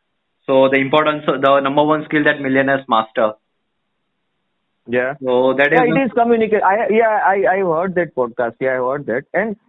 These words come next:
Speaker 2: uh, I, even I've seen that your, one of your video on YouTube was as well when you, you know, talk, talked about communication.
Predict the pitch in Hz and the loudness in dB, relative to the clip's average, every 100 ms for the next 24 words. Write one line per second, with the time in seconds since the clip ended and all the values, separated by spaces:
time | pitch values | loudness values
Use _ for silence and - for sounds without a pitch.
0 | - - 170 165 131 147 123 170 196 214 | -14 -2 -2 0 -2 -4 -2 -2 0 0
1 | 202 180 190 233 196 185 180 185 185 170 | -2 -4 -4 -2 0 -2 -2 -4 -4 -4
2 | 139 160 180 185 151 147 160 165 139 135 | -2 -2 -2 -2 -2 -2 -2 -2 -4 -4
3 | 160 160 135 120 127 - 135 123 135 160 | -4 -2 -2 -2 -6 -4 -4 -2 -4 -2
4 | 147 147 147 131 80 143 139 113 117 123 | -4 -4 -6 -8 -6 -6 -6 -4 -6 -6
5 | _ - 127 127 135 135 131 127 123 117 | _ -6 -4 -4 -4 -2 -2 -6 -6 -8
6 | - 110 131 | -6 -6 -6